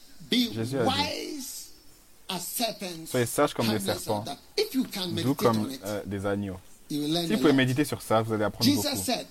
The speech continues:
Speaker 2: Jésus a dit,
Speaker 1: "Seek ye first
Speaker 2: Recherchez premièrement
Speaker 1: the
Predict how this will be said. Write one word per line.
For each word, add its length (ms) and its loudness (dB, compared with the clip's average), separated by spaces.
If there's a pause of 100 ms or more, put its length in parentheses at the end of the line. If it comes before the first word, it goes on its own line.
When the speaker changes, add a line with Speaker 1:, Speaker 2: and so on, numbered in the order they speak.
(240)
Speaker 2:
Jésus 300 2
a 80 6
dit, 180 -2
Speaker 1:
"Seek 560 0
ye 240 4
first 480 -8
Speaker 2:
Recherchez 320 0
premièrement 640 4
Speaker 1:
the 140 -2